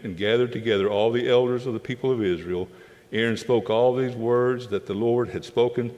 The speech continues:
to Moses, and did the signs in the sight of the people. And the people believed,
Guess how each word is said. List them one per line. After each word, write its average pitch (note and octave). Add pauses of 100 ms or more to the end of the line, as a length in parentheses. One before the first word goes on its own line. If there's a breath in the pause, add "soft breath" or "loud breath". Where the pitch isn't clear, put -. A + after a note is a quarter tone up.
(120)
to F#2+
Moses, C3 (400 loud breath)
and G#2
did B2+
the G2+
signs C3
in B2
the G2
sight A#2+
of B2+
the C#3
people. F#2 (560 loud breath)
And G#2+
the -
people D3+
believed, F#2